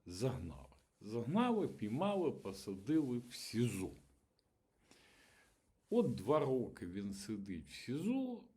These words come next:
а вироку немає. Вироку немає.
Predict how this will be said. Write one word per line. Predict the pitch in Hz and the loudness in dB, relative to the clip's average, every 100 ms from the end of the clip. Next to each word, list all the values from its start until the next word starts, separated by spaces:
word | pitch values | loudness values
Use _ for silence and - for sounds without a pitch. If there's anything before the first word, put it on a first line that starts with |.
| _ _ | _ _
а | - 123 | -4 -2
вироку | 95 90 180 226 226 - 185 | -2 4 4 4 2 -2 -6
немає. | 170 127 80 - - - _ _ _ _ _ _ _ _ _ _ _ _ - - - _ _ _ - | -4 -4 -4 -10 -18 -20 _ _ _ _ _ _ _ _ _ _ _ _ -20 -20 -20 _ _ _ -18
Вироку | 87 98 202 175 - 135 | 0 6 8 6 2 2
немає. | 117 117 151 220 240 214 202 165 135 | 2 2 2 2 4 2 0 -4 -10